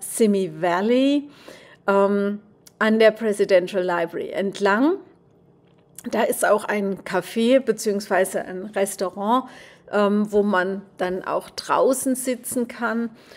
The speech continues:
Und der Weg führt einen dann in Richtung Parkplatz vorbei an den Gräbern von Nancy und Ronald Reagan. Es war für mich persönlich sehr bewegend, dort zu sein, weil ich hab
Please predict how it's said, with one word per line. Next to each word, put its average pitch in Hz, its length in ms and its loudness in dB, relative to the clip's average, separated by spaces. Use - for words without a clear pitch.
Und 214 600 2
der 185 280 2
Weg 214 340 0
führt 233 560 4
einen 202 340 0
dann 196 420 -2
in 202 180 -2
Richtung 190 460 -2
Parkplatz 208 800 0
vorbei 190 680 -2
an 208 360 2
den 202 420 0
Gräbern 190 540 4
von 190 240 -6
Nancy 185 560 -2
und 185 340 -6
Ronald 196 480 -2
Reagan. 175 520 -4
Es - 200 -4
war 208 180 6
für 226 160 -4
mich 226 260 0
persönlich 226 580 0
sehr 214 280 4
bewegend, 208 800 0
dort 240 280 2
zu 233 120 -10
sein, 220 460 -2
weil 202 180 2
ich 202 180 -6
hab 208 280 -6